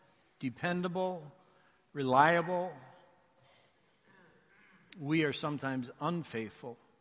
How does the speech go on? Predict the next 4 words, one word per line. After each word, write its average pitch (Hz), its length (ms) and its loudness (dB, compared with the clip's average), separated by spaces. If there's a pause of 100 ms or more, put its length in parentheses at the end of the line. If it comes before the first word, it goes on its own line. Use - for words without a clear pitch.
(580)
not 160 300 6
dependable, 123 600 -6
not 139 360 0
reliable. 117 580 -6